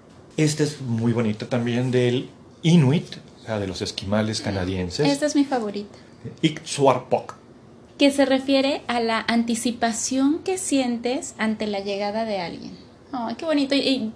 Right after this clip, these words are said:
Speaker 2: de hecho que yo pienso que después de la pandemia vamos a tener que implementar
Speaker 1: Sí,
Speaker 2: <laughs> este
Speaker 1: este
Speaker 2: término
Speaker 1: va a ser
Speaker 2: en
Speaker 1: algo que
Speaker 2: algún
Speaker 1: se, que
Speaker 2: momento.
Speaker 1: sintamos mucho, el Iksuarpok, que está uno viendo la ventana a ver en qué
Speaker 2: Ya va a
Speaker 1: momento
Speaker 2: venir,
Speaker 1: llega
Speaker 2: ya
Speaker 1: esta
Speaker 2: va a
Speaker 1: persona
Speaker 2: llegar.
Speaker 1: que tú esperas con
Speaker 2: Qué
Speaker 1: ansias.
Speaker 2: bonito.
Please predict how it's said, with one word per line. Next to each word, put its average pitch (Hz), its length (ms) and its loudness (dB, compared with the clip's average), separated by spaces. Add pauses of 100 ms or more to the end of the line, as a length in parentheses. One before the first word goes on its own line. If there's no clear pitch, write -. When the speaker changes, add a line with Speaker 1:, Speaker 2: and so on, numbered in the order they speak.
(140)
Speaker 2:
de 254 160 2
hecho 269 220 -4
que 240 300 -2
yo 247 320 2
pienso 254 260 -2
que 240 100 -2
después 269 300 2
de 302 100 4
la 320 180 2
pandemia 220 380 0
vamos 233 200 0
a 233 80 -2
tener 208 240 -6
que - 80 -2
implementar 233 640 4
Speaker 1:
Sí, 131 140 6 (180)
Speaker 2:
<laughs> - 140 -2
este 156 140 10 (280)
Speaker 1:
este - 40 6
Speaker 2:
término 311 440 8
Speaker 1:
va - 60 10
a - 40 8
ser - 140 8
Speaker 2:
en 147 60 12
Speaker 1:
algo 143 240 10
que 127 60 8
Speaker 2:
algún 123 160 6
Speaker 1:
se, - 120 4
que - 60 6
Speaker 2:
momento. 285 300 8
Speaker 1:
sintamos 120 420 6
mucho, 123 180 4
el 135 80 6
Iksuarpok, 135 720 0 (340)
que 117 200 2 (280)
está 147 320 4
uno 151 440 6
viendo 147 240 8
la 151 100 12
ventana 143 360 8
a 156 40 6
ver 131 160 6
en 226 60 2
qué 277 100 4
Speaker 2:
Ya 285 80 8
va 330 80 6
a 370 40 8
Speaker 1:
momento 359 200 6
Speaker 2:
venir, 139 160 8
Speaker 1:
llega 135 140 12
Speaker 2:
ya 127 40 8
Speaker 1:
esta 135 120 6
Speaker 2:
va 131 60 8
a - 40 4
Speaker 1:
persona 127 360 6
Speaker 2:
llegar. 131 80 2
Speaker 1:
que 127 120 2
tú 131 60 4
esperas 120 440 2
con 113 140 -2
Speaker 2:
Qué 110 60 2
Speaker 1:
ansias. 277 420 -2
Speaker 2:
bonito. 220 300 -8